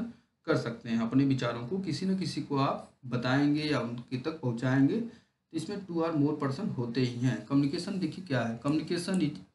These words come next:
an exchange, Communication अदला बदली है। किसका? Idea का, opinion, emotion, अपने विचारों का, emotions का अदला बदली है।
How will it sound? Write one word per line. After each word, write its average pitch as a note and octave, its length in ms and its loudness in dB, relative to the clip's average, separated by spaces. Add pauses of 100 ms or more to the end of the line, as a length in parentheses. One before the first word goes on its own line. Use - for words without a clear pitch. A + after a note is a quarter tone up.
(140)
an D#3+ 220 2
exchange, C3 500 -2
Communication B2+ 680 2 (760)
अदला F#3+ 240 6
बदली A2+ 360 2
है। A#2+ 60 0
किसका? F#3 400 -2 (400)
Idea C3 300 0
का, G#3+ 340 -2
opinion, C3 520 2
emotion, C3 420 4
अपने B2 260 -2
विचारों A#2+ 460 2
का, E3 280 -2
emotions C#3 580 0
का F#3+ 200 -12 (840)
अदला D#3 260 2
बदली G2 300 -6
है। - 240 -18